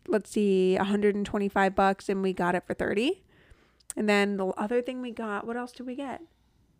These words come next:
Oh, an air mattress. We got it for, like, nine dollars.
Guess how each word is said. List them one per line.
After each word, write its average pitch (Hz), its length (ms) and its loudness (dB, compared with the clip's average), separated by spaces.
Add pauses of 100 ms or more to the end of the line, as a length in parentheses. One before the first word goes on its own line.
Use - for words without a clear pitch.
(520)
Oh, 277 180 2
an - 120 0
air 285 120 2
mattress. - 500 -4
We 254 80 -2
got 220 160 0
it 226 80 -6
for, 233 140 0
like, 226 360 -2
nine 233 200 0
dollars. - 480 -2